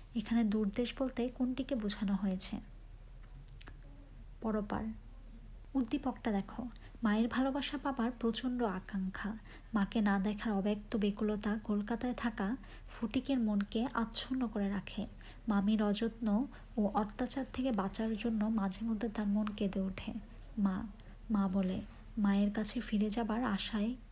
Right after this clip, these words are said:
থেকে ফটিক একদিন সবার কাছ থেকে চিরদিনের ছুটি নিয়ে অসীমের পথে পাড়ি জমায়।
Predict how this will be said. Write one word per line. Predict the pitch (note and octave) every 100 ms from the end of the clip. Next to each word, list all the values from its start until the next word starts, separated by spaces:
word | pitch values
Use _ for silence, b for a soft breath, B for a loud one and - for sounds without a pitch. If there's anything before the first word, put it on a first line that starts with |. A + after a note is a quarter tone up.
| -
থেকে | G#3 G#3+ A3
ফটিক | - A3 G#3 A3
একদিন | G#3 F#3+ A3+ A#3
সবার | - A3+ A#3
কাছ | A3 A#3+ -
থেকে | B3 B3
চিরদিনের | - G3+ G#3 A3 A#3
ছুটি | A#3+ - A3 A#3
নিয়ে | A3+ A3+
অসীমের | A3 A3 B3 B3 A3+
পথে | G#3+ G3+ G3+
পাড়ি | G3 F#3
জমায়। | F#3 F#3+ -